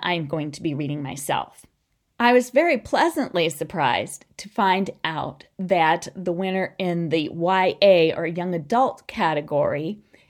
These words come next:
is also a historical book. And so I went in, I had not read this, I have not heard of this before, but if you're looking for historical fiction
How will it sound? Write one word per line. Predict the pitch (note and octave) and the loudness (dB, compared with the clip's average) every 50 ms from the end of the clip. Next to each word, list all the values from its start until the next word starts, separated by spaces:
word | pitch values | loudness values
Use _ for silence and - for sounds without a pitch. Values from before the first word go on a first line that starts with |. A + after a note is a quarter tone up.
| _ _ _ _ _ _ - | _ _ _ _ _ _ 0
is | G3+ G3 G3 F#3 F#3 F#3 F3+ - - - | 4 4 6 6 6 4 2 0 -2 0
also | A#3 C4 E4+ F4+ - - C4 G3+ F3 D#3 D#3+ D3+ - _ - | 2 2 2 2 0 2 2 4 4 4 2 0 -2 _ -4
a | E3+ | -4
historical | F3+ - G3 F3+ - - - F#3+ E3+ D#3 D#3+ D3+ D3 D#3+ C#3+ - - - - | -2 -2 -4 -6 -4 -2 0 2 2 2 2 0 0 0 -2 -2 -2 -6 -8
book. | D3 C#3 D3+ - - - - - - _ _ _ _ - - _ _ _ _ | -4 -2 -2 -2 -4 -8 -18 -20 -20 _ _ _ _ -20 -20 _ _ _ _
And | - F#3+ F3+ F3 F3+ F3+ D#3+ - - | -2 0 2 2 2 2 0 -4 -12
so | - - - F#3 | -8 -2 0 2
I | F3+ E3+ E3 | 4 2 2
went | - E3 G#3 A#3 D4 D#4 C#4+ - | 2 4 4 4 4 4 2 -2
in, | - A#3 G#3+ G#3 G#3+ | -2 0 0 0 0
I | G#3 F3+ | 0 -2
had | G#3 F#3+ G#3 F#3 G#3 | -2 -2 0 0 0
not | A#3 C#4 C4+ B3 - - - | 2 2 0 0 0 -2 -2
read | F#3 E3 E3 E3 | 0 0 0 0
this, | F3 G#3 G#3+ G#3 - | -2 -4 -4 -2 -4
I | - | -6
have | A3 G3+ E3+ E3 | -6 -6 -6 -6
not | G#3 A3 - - - | -6 -6 -6 -8 -10
heard | G#3+ - - C#4 D4+ E4 E4 | -16 -10 -4 0 0 2 2
of | C#4+ F#3 E3 D#3+ D#3+ | 2 0 -2 -2 -2
this | C#3+ D3 D3 D3 C#3+ - | -2 -2 -2 -2 -6 -8
before, | - F3+ E3+ E3+ - _ - F3 D#3 D3 D3+ C#3+ C#3 D#3 D#3+ - - - - - - _ _ _ - F#3 - - | -6 -6 -6 -6 -8 _ -4 -2 -2 -2 -2 -2 -4 -6 -8 -12 -16 -20 -20 -20 -20 _ _ _ -12 -12 -4 0
but | - G#3+ G#3 - - - _ _ | 2 4 4 4 0 -2 _ _
if | - G3+ G3+ G3+ G3+ G#3 G#3 G3 G#3 - | -2 0 0 2 2 0 0 0 -2 0
you're | G3 F#3+ F#3+ G3 | 2 2 4 4
looking | G3 A#3 A3+ - C#4 B3 A3+ | 2 2 2 2 2 2 2
for | G#3+ A3 G3+ G3+ | 2 0 0 0
historical | G#3+ A#3+ G#3 - - A#3+ A3+ A3+ A3 A3+ A#3+ G#3 | -2 -4 -6 -2 -2 0 0 0 -2 0 -2 -2
fiction | G#3 - - G#3+ G3+ G3 G3+ - - A3 G3 F#3+ F3+ F3+ F3+ | -2 0 0 0 0 0 0 -4 -4 -4 -2 -2 -2 -4 -6